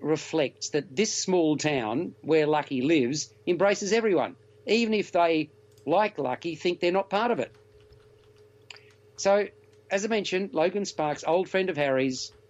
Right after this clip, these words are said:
and this is a small movie. Deals with the mundane, but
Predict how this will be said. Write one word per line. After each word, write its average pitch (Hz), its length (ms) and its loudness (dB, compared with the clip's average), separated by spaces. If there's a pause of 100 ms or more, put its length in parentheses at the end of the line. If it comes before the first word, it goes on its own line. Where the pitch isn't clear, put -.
(460)
and 139 420 0 (260)
this 180 200 0
is 170 80 0
a 175 80 2
small 151 360 2
movie. 120 400 2 (560)
Deals 226 280 4
with 233 100 -2
the 214 80 -2
mundane, 208 720 0
but 151 160 0